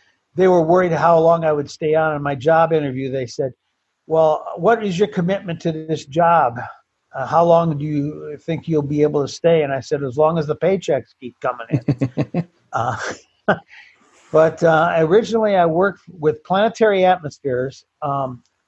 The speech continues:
Speaker 1: we analyzed the lunar atmosphere, very, uh, tenuous atmosphere, as you might imagine, uh,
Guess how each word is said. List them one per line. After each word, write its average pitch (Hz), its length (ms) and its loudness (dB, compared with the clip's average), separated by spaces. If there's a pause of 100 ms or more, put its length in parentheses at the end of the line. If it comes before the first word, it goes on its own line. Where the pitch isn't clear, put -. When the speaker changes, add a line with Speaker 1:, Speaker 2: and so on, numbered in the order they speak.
Speaker 1:
we 165 360 -4
analyzed 165 600 2
the 147 80 -4
lunar 202 380 2
atmosphere, 170 800 2 (360)
very, 175 280 2 (1120)
uh, 131 280 0 (100)
tenuous 196 640 0
atmosphere, 143 480 0
as 135 160 -2
you 135 60 -2
might 131 280 0
imagine, 131 520 -2 (340)
uh, 131 240 0